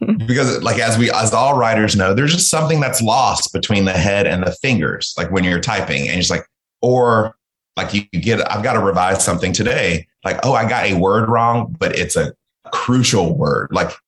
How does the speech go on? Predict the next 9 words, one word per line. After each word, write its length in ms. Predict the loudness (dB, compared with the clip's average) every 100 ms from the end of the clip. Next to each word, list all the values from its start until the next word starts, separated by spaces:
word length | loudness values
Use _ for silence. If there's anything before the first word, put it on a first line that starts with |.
| _
there's 180 | 0 0
a 40 |
big 420 | 0 0 0 0 0
difference 380 | 2 0 -2
between 380 | -2 0 0 0
could 560 | 0 2 2 2 0 -4 _ _ _ -6
and 180 | -4 -2
could 300 | 0 0 0
not 480 | 0 0 -2 -6